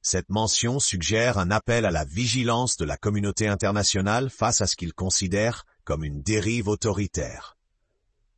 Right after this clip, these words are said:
Les médias locaux et internationaux suivent de près cette confrontation qui risque d'envenimer davantage le climat politique centrafricain.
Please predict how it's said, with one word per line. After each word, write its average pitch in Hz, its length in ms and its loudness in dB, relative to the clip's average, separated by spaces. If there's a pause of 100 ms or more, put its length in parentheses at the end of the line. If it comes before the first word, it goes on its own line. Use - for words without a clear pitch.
(160)
Les 90 140 0
médias 107 380 2
locaux 139 500 2
et 85 80 2
internationaux 101 920 0
suivent 127 560 -2
de 95 120 -2
près 110 420 0
cette - 240 -2
confrontation 101 880 -2 (220)
qui 92 180 -2
risque 107 380 0
d'envenimer 98 560 0
davantage 117 960 0
le - 140 -6
climat 85 400 0
politique 92 480 -2
centrafricain. 80 840 -2